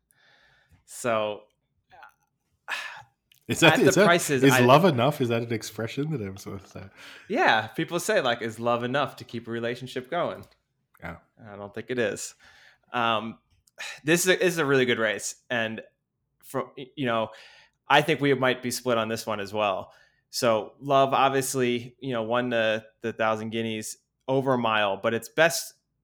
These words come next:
Speaker 1: races were at twelve furlong. So this ten furlong race might not be enough distance. And I think when you take that fact that it might not be the best distance and it hasn't raced in over three hundred days, I think that short price,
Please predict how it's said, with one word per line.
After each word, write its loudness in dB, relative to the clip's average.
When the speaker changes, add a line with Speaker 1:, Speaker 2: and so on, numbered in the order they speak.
Speaker 1:
races -2
were 0
at 0
twelve -4
furlong. -4
So -8
this -4
ten -4
furlong -2
race -4
might -10
not -8
be -10
enough -10
distance. -12
And -6
I -2
think -8
when -6
you -4
take -6
that 2
fact 0
that -2
it -8
might -2
not -4
be -4
the -4
best -4
distance -10
and -2
it -4
hasn't 2
raced -2
in -6
over -4
three -8
hundred -6
days, -4
I -4
think -6
that 0
short -2
price, -2